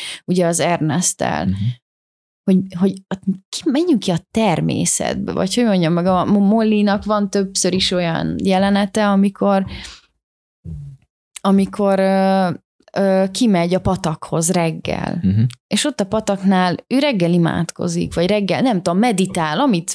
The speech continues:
Speaker 1: tehát valamit ott csinál, ami az ő törzsének a szokása.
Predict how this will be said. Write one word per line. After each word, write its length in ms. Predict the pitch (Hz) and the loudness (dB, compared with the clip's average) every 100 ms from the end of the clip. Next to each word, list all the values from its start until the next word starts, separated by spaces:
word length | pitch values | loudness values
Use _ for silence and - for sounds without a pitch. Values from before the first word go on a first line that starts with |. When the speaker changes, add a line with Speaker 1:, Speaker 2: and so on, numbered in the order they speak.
| 220 | -4
Speaker 1:
tehát 220 | 359 - | -2 0
valamit 400 | 190 170 160 165 | 0 2 0 0
ott 120 | 165 | -2
csinál, 480 | - 170 165 64 - | -2 -2 -2 0 0
ami 240 | 175 175 | 2 2
az 160 | 175 175 | 2 2
ő 180 | 180 165 | 0 0
törzsének 580 | 175 160 160 147 160 180 | 2 0 0 0 0 -2
a 60 | |
szokása. 800 | - - - - 87 - - | -2 -4 -6 -4 -2 -2 -4